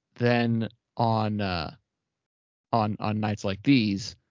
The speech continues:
we'll just have a whole episode dedicated to the same thing that the both of us have been watching.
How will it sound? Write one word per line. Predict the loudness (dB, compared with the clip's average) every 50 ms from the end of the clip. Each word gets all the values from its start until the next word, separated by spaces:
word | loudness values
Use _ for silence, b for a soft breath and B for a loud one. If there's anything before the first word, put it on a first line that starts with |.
| _ _ _ _ _ -10
we'll | 0 4 6 6 6 6
just | 4 2 0 0 0
have | 0 -2 -2 -2
a | -2
whole | -6 -4 0 4 4 6 6 6
episode | 4 2 -2 -2 0 0 0 0 0 2
dedicated | 2 2 2 2 0 -2 -2 -2 -2 -2 -2 -2
to | -4 -4
the | -4 -4
same | -4 -4 -4 -2 -2 0 2 2 2 2
thing | 0 0 2 2 2 2
that | 2 0
the | 0
both | 0 0 0
of | 0 -2
us | -4 -4
have | -6 -6
been | -6 -4
watching. | -2 -2 -2 -2 -4 -8 -10 -10 -12 -14